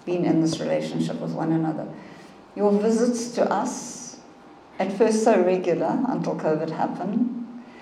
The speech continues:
um, were life-giving for our staff and children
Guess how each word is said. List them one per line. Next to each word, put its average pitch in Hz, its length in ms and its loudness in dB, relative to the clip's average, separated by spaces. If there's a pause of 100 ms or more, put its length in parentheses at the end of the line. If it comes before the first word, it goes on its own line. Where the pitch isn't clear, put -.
(340)
um, 180 560 -2 (220)
were 220 100 6
life-giving 185 920 4
for 190 140 0
our - 180 0
staff 214 580 2
and 170 220 0
children 202 420 2